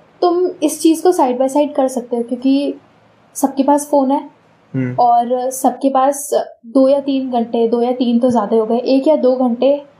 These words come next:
Speaker 1: हैं जो हम निकाल सकते हैं।
Speaker 2: हम्म।
Speaker 1: अगर तुम्हारे को ये चीज़ पसंद है, अगर तुमको कंटेंट
Speaker 2: हम्म।
Speaker 1: क्रिएशन पसंद है, क्रिएट करना
Speaker 2: हम्म।
Speaker 1: पसंद है, तो
Speaker 2: हम्म।
Speaker 1: हाँ, तुम इतना टाइम निकाल सकते हो, राइट?
Speaker 2: हम्म।
Speaker 1: तो, अम,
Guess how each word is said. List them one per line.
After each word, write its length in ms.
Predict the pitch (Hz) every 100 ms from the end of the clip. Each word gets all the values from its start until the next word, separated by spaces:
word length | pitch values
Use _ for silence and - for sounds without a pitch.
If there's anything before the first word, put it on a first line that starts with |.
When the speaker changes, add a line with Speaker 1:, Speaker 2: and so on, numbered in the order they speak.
| -
Speaker 1:
हैं 360 | 220 240 302 269
जो 140 | 285
हम 140 | 294 320
निकाल 300 | 285 220 202
सकते 320 | 202 - -
हैं। 100 | - _ _ _ 143
Speaker 2:
हम्म। 120 | 131
Speaker 1:
अगर 200 | 285 285
तुम्हारे 360 | 302 277 240
को 100 | 233
ये 120 | 269 262
चीज़ 240 | 262 262
पसंद 320 | 247 240 233
है, 80 | 220
अगर 120 | 226
तुमको 280 | 226 240 254
कंटेंट 440 | 247 247 240 240
Speaker 2:
हम्म। 100 | 247
Speaker 1:
क्रिएशन 460 | 240 233 233 226 269
पसंद 380 | 262 220 220 220
है, 220 | 233 269 -
क्रिएट 200 | 226 226
करना 220 | 247 220
Speaker 2:
हम्म। 100 | -
Speaker 1:
पसंद 280 | 208 214 214
है, 120 | 262 - - - _
तो 60 | 262
Speaker 2:
हम्म। 160 | 285
Speaker 1:
हाँ, 220 | 277 220 220
तुम 120 | 262
इतना 180 | 269 254
टाइम 180 | 254 269
निकाल 280 | 240 202 208
सकते 300 | - _ 226
हो, 100 | 233 247
राइट? 220 | 240 240
Speaker 2:
हम्म। 280 | 123 117 120 120 - -
Speaker 1:
तो, 340 | 302 320 339
अम, 680 | 330 - 254 240 240 247 247